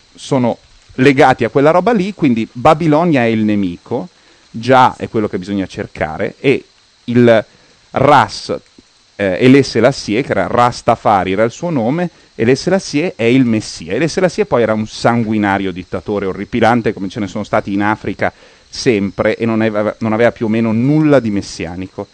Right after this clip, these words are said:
Ma questo legame, ma diretto e vicinissimo, per quanto non sia così esplicito anche secondo loro, perché loro si definiscono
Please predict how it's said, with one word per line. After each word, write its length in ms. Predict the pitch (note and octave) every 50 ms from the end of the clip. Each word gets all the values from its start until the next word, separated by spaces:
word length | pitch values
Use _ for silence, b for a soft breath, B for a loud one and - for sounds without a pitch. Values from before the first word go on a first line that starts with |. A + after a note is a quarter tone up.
| b b b b b b b b b b b _ _ _ -
Ma 180 | - C3 C#3 -
questo 360 | - A#3 B3 - - - D3
legame, 600 | A#2 G#2+ F2+ F#2+ F2+ E2+ D#2+ E2+ F2+ E2 D#2+ G2+ - _ _ _ _ _ -
ma 300 | - G#2+ B2 B2+ A#2 - _ _ _ _ _ _
diretto 840 | - C3 B2 C#3 C#3+ D3 C#3+ C3+ A2+ - _ _ _ - G#2 G2+ G2+
e 120 | F2+ A#2
vicinissimo, 800 | A#2+ C3+ C#3 - - C#3+ C3+ E3+ G3 D#3+ - - - G2+ F#2 F#2
per 180 | - - A2+ -
quanto 260 | - E3+ F#3+ D#3+ F3
non 180 | D3+ C#3 C3 B2+
sia 380 | - - F3 F3+ F3 D3+ A#2+ - b b b b b b _ _ -
così 280 | C#3 C3 A#2 C3 C#3+
esplicito 680 | C3+ B2+ - - - C#3+ C#3+ E3 C#3+ - - A#2 - A#2+
anche 240 | A2+ A#2+ B2 A#2 B2+
secondo 460 | - C3+ A2 - C3 A#2+ A#2+ A2+ A2+
loro, 280 | B2+ C#3+ E3 C#3+ A#2+ G#2
perché 200 | F2+ G2+ F#2 A2
loro 180 | A#2 B2 A#2+
si 160 | G#2 - -
definiscono 720 | F#2+ A2 A2 - A2 A2+ B2+ B2+ - - B2+ A2+ G#2+ G#2